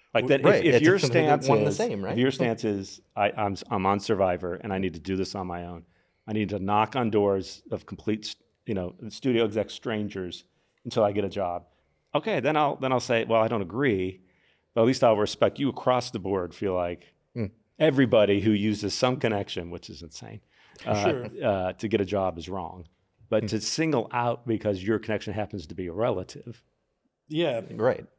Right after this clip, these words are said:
Speaker 1: I mean, it could be a long distant relative,
Speaker 2: Mm-hmm.
Speaker 1: you know, and my, my father ended up getting, my dad is one of twelve kids.
Speaker 2: Mm, wow.
Speaker 1: He ended up getting, uh, two of his brothers' jobs in the industry. Uh, one was an editor who ended up,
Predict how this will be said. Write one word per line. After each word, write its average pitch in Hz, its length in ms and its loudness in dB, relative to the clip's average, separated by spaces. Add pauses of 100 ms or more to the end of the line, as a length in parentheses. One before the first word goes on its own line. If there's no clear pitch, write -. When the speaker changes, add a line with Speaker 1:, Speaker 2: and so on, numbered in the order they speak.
Speaker 1:
I - 40 -4
mean, 113 120 0
it 110 40 2
could 143 120 0
be 117 60 4
a 98 60 2
long 107 260 0
distant 123 400 -8
relative, - 500 -14 (280)
Speaker 2:
Mm-hmm. 123 200 -8 (160)
Speaker 1:
you 110 100 -6
know, 98 160 -4
and 113 220 -2
my, 110 260 2
my 113 160 -2
father 123 640 0
ended 110 200 0
up 107 120 -2
getting, 104 480 0
my 95 180 -8 (240)
dad 98 220 -6
is 90 120 -10
one 98 120 -6
of 87 80 -10
twelve 95 520 -4 (200)
kids. 113 440 -4
Speaker 2:
Mm, 82 180 -14
wow. 85 260 -8
Speaker 1:
He 131 100 0
ended 120 140 2
up 104 100 -4
getting, 101 600 0
uh, 95 480 -8 (160)
two 156 180 -2
of 120 80 0
his 98 180 -2
brothers' 87 440 -6
jobs 85 540 -12 (180)
in 95 80 -8
the 90 100 -10
industry. 92 600 -12 (440)
Uh, 95 140 -6
one 92 200 0
was 90 120 -2
an 95 100 -2
editor 92 300 -6
who 98 140 -2
ended 90 240 -4
up, - 60 -12